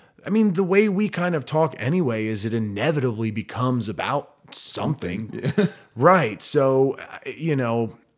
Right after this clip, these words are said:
Speaker 1: I liked, it gave me inspiration to say, "All right, let's do an episode about relationships. Let's do an episode
Speaker 2: Mm-hmm.
Speaker 1: about whatever." And I, we kinda did that on Dizzy Street Talk. Um, the last podcast I did, uh, S-, Steve and I did that. But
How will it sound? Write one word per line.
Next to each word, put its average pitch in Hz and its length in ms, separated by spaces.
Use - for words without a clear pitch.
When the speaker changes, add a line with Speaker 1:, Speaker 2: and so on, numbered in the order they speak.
Speaker 1:
I 139 140
liked, 131 720
it 143 80
gave 151 280
me 156 200
inspiration 113 720
to 117 80
say, 117 280
"All 117 100
right, 104 240
let's 110 240
do 143 160
an 123 80
episode 117 360
about 101 400
relationships. 98 800
Let's 120 200
do 147 120
an 127 80
episode 113 360
Speaker 2:
Mm-hmm. 101 80
Speaker 1:
about 101 320
whatever." 107 560
And 113 140
I, 127 120
we 175 140
kinda 185 300
did 147 180
that 131 160
on 120 160
Dizzy 117 300
Street 117 360
Talk. 104 380
Um, 104 300
the 101 80
last 107 320
podcast 101 560
I 98 80
did, 92 320
uh, 87 100
S-, - 180
Steve 117 280
and 107 100
I 95 100
did 98 180
that. 95 200
But 117 160